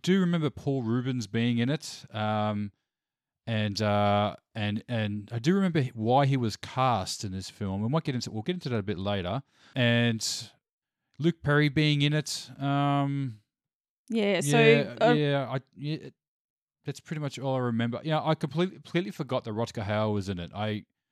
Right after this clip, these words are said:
Speaker 1: I don't even remember him being in it, to be honest.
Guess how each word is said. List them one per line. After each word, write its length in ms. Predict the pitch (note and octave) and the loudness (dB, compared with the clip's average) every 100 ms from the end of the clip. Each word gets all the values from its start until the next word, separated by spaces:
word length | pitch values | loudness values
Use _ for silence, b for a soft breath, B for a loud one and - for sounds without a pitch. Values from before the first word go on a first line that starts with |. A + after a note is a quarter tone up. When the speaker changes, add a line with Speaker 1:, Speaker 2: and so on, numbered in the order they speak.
| _ - | _ -6
Speaker 1:
I 80 | |
don't 160 | B2+ D3+ | 2 4
even 80 | C#3 | 6
remember 180 | B2+ B2 | 4 4
him 180 | A#2+ A2 | 2 2
being 280 | G#2+ G#2+ G#2 | 2 2 0
in 100 | F#2+ | -4
it, 100 | D2 _ - | -8 _ -10
to 80 | |
be 100 | G#2 | -6
honest. 440 | G2 F#2 F2 - | -4 -4 -8 -14